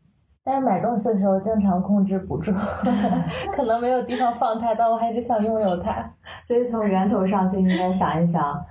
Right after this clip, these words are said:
Speaker 2: 是不是真的需要它。
Speaker 1: 这就是你不买杯子的理由吗？
Speaker 2: <laughs> 对，我不需要杯子。其实我每次看到那些非常好看的马克杯，包括我，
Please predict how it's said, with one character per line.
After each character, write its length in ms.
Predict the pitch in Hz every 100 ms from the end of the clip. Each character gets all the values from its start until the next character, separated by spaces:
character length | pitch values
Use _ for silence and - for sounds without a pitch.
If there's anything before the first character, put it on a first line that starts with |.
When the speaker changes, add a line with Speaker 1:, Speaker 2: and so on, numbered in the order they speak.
| 185 190
Speaker 2:
是 140 | 208
不 80 | 185
是 120 | 175
真 160 | 180 185
的 80 |
需 280 | 165 - 185
要 180 | 190 165
它。 220 | - - - - - - -
Speaker 1:
这 100 | 226
就 120 | 233
是 100 | 254
你 140 | 233 196
不 100 | 220
买 220 | 208 165
杯 120 | 220
子 140 | 202 214
的 140 | 202
理 140 | 185 156
由 160 | 151
吗？ 240 | 170 208 208 - - 190
Speaker 2:
<laughs> 440 | - - _ _ _
对， 200 | 180 165 147 - -
我 160 | 170 160
不 120 | 180
需 180 | 185 170
要 140 | 151
杯 220 | 151 151 147
子。 160 | - 165 - - - - - - - - 165 - - - - - _ _ _
其 100 | -
实 60 | 285
我 80 | 269
每 200 | 214 185
次 140 | 208
看 160 | 214 208
到 140 | 190
那 120 | 196
些 240 | 196 190 190
非 100 | 202
常 120 | 185
好 160 | 175 165
看 160 | 175
的 80 | 165
马 160 | 160 -
克 160 | 170
杯， 220 | 160 160 156
包 180 | 175 185
括 200 | 190 160
我， 400 | 151 147 -